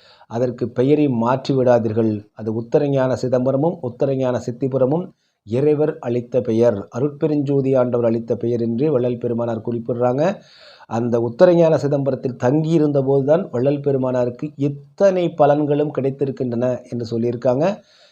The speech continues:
எனவே அரைவு உரையாக, அரைவே காட்டுத்தனமாக, ஆம், ஆ, சில பல வரிகளை பிடித்துக்கொண்டு அதை மட்டுமே, அதிலும் தப்பு தப்பாக அதற்கு பொருள் எடுத்துக்கொண்டு உளறிக்கொண்டும்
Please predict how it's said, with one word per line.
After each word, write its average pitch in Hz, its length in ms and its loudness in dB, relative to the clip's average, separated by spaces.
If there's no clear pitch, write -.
எனவே 127 600 0
அரைவு 165 320 6
உரையாக, 147 640 4
அரைவே 165 460 4
காட்டுத்தனமாக, 139 1040 2
ஆம், 117 520 0
ஆ, 113 320 -2
சில 156 280 6
பல 147 180 6
வரிகளை 156 440 4
பிடித்துக்கொண்டு 139 760 -2
அதை 131 220 -2
மட்டுமே, 151 640 0
அதிலும் 175 400 2
தப்பு 165 300 2
தப்பாக 165 400 6
அதற்கு 143 320 0
பொருள் 139 220 0
எடுத்துக்கொண்டு 131 800 0
உளறிக்கொண்டும் 160 920 2